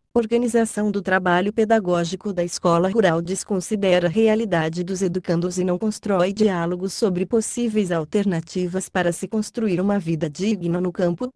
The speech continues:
Sob outra perspectiva, esta escola valoriza a vida urbana.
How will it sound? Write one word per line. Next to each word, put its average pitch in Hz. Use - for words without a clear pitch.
Sob 175
outra 202
perspectiva, 202
esta 233
escola 180
valoriza 180
a -
vida 190
urbana. 175